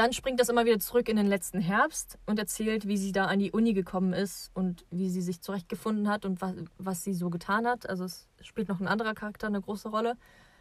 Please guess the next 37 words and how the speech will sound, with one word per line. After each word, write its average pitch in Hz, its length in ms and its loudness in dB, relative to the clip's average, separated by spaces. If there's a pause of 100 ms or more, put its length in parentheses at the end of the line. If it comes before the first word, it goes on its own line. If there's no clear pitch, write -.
(1300)
Und 214 160 2
das, - 440 0
äh, 185 360 2
schwankt 202 420 0
halt 190 200 2
immer 175 240 2
so. 170 340 -2
Also 175 140 -2
man 180 160 2
ist - 260 -8
mal 190 160 2
hier, 233 300 2
mal 185 200 2
dort. 214 460 2 (1400)
Ähm, 190 380 0
zum 190 100 -4
Glück 220 140 2
steht 185 160 0
das 175 100 -4
auch 165 80 -4
oben 180 140 2
drüber, 190 280 2
sonst 170 240 -2
würde 165 120 -4
ich, 170 60 -6
glaub - 120 -4
ich, - 80 -8
auch - 60 -10
gar - 80 -6
nicht 247 120 -6
<laughs> - 0 -
verstehen, 294 320 -4
wann - 120 -6
das - 100 -14
jetzt 277 160 -10
gerade 220 160 -2
stattfindet. 311 540 -4